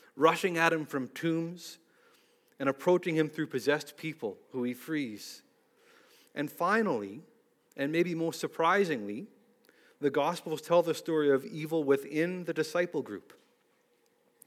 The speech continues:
Judas is the obvious example here, but the examples are constant throughout the Gospels.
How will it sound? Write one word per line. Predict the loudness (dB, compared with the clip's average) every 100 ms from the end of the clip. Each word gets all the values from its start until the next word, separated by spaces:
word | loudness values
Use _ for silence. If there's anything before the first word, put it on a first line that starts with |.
| -20 -20 -20 -2
Judas | 4 6 6 4
is | 0
the | 2
obvious | 6 6 6 2 2
example | -2 -2 -2 -2 -8
here, | -10 -2 4
but | 4 6
the | 4
examples | 6 4 2 0 -2
are | -2
constant | 2 2 2 -2 -2 -4 -20 _ _ _ _ _
throughout | 6 8 8
the | 4
Gospels. | 2 0 -2 -10 -14 -18